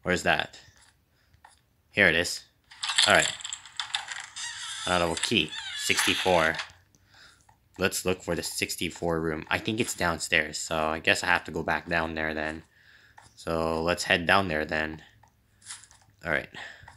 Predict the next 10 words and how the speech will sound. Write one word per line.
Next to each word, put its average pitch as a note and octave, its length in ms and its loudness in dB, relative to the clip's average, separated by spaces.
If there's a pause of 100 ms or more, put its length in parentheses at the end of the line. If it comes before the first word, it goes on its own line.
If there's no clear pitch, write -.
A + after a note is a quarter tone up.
(3000)
Okay. - 240 -6 (880)
This F#2+ 160 -6
way. D#2+ 200 -6 (1600)
Here - 180 -8
we - 80 -12
go. F2+ 260 0 (680)
Ah. - 160 2 (640)
Oh, F#2 80 0
I'm D2+ 80 -4
hungry. E2 440 -4